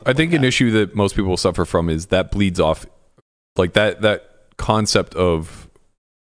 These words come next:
Speaker 1: risk management, if you will, or attempting to lose the minimum, it bleeds into the strategy aspect of when you are not at top of range, right? So, like, if you're already thinking about that way when you're at top of range,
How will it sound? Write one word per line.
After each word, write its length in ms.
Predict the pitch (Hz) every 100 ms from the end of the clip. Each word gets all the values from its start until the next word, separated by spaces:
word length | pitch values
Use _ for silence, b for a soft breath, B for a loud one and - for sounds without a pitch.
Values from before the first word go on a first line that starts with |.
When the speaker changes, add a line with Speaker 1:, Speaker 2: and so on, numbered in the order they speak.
| -
Speaker 1:
risk 380 | 101 98 - -
management, 580 | 90 90 85 87 87 78
if 160 | 82
you 80 | 82
will, 380 | 82 82 82 80
or 300 | 82 82 80
attempting 480 | 76 78 87 87 82
to 100 | 87
lose 360 | 80 85 85
the 80 | 87
minimum, 380 | 80 85 92 127 b b b b _ _ _ _ -
it 220 | 98 85
bleeds 400 | 104 123 117 104
into 720 | 107 101 - 92 92 85 82 _ b b b _ _
the 100 | 98
strategy 640 | 101 - 104 98 95 95 87
aspect 540 | 85 85 - 85 78
of 340 | - 87 80 82
when 320 | 90 87 85
you 240 | 85 85
are 140 | 80 82
not 240 | 80 82
at 100 | 69
top 240 | - 78 -
of 140 | -
range, 240 | - - -
right? 240 | 90 87
So, 200 | - 104
like, 140 | 95
if 100 | 95
you're 100 | 113
already 160 | 156 151
thinking 300 | - 120 113
about 180 | 98 95
that 140 | 87
way 120 | 85
when 140 | 85 82
you're 100 | 76
at 60 | -
top 220 | 85 76
of 100 | 65
range, 380 | 64 - -